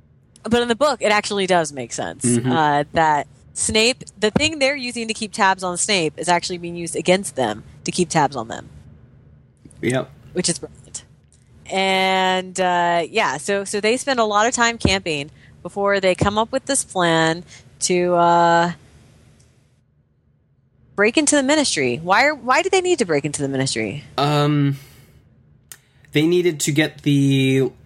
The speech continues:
Speaker 2: lock-, the locket that was around, uh, what's her name's neck, because, uh, they had tracked down the, what's his name, who sold off all the black stuff, and
Speaker 1: Oh, yes.
Speaker 2: and then he had, uh, and he had sold it, and they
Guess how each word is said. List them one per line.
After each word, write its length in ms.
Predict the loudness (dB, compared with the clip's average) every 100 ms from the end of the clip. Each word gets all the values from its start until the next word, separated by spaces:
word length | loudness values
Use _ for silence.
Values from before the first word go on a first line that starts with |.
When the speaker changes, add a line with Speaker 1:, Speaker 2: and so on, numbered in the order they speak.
| -20 -16
Speaker 2:
lock-, 580 | -12 -8 0 2 2 0
the 240 | 0 2 4
locket 240 | 2 2
that 100 | 0
was 120 | 2
around, 400 | 2 2 2 2
uh, 340 | 2 0 -2 -2
what's 200 | -2 2
her 60 |
name's 420 | 2 2 0 -2
neck, 360 | -2 -4 -6 -16 -20 -20 -4
because, 320 | 0 0 2
uh, 160 | 2 2
they 120 | 0
had 180 | -2 -2
tracked 280 | -2 0 0
down 640 | 0 2 0 0 -2 -4 -12 -20 -20 -4
the, 280 | 0 2 2
what's 180 | 0 0
his 80 | 2
name, 220 | 2 2
who 180 | 2 2
sold 300 | 2 2 2
off 220 | 2 2
all 80 | 0
the 80 | 0
black 220 | -2 -2
stuff, 420 | -2 -2 -4 -16 -20 -20 -20 -20 -8 -2
and 400 | 2 2 2 2
Speaker 1:
Oh, 280 | 2 2 2
yes. 580 | 2 2 4 4 2 2
Speaker 2:
and 180 | 2 4
then 140 | 2
he 240 | 2 2 2
had, 180 | 2
uh, 260 | 2 0 -2 -6 -10
and 120 | -2 0
he 60 |
had 100 | 0
sold 440 | 0 0 0 0 0
it, 160 | 0 0
and 120 | 0
they 200 | 0 -2